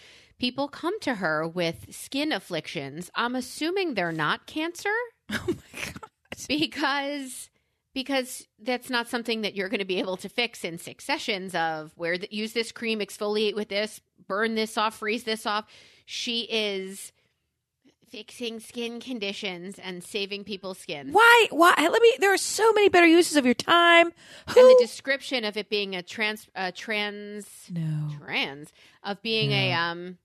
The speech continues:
Speaker 1: oh God.
Speaker 2: Transformative?
Speaker 1: You, experience. Oh, thank God for you. Um,
Speaker 2: <laughs> Yeah.
Speaker 1: it makes you think that it's kinda like the,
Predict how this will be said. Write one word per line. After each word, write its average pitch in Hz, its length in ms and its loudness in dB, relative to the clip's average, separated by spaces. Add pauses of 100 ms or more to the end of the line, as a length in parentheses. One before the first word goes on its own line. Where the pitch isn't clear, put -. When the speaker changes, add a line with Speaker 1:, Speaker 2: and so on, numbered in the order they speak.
(520)
Speaker 1:
oh 175 140 -10
God. 139 400 -6 (100)
Speaker 2:
Transformative? 196 760 0
Speaker 1:
You, 226 60 -6 (580)
experience. 202 800 -4 (100)
Oh, - 40 -16 (160)
thank 180 140 -12
God 165 260 -12
for 156 80 -12
you. 143 220 -8 (380)
Um, 202 480 -2
Speaker 2:
<laughs> - 40 -20 (240)
Yeah. 208 300 6
Speaker 1:
it 175 60 6
makes - 180 -6
you 294 100 -4
think 339 320 -4
that 214 420 -2
it's - 380 -8
kinda 311 320 -4
like 285 500 -4
the, 254 560 -4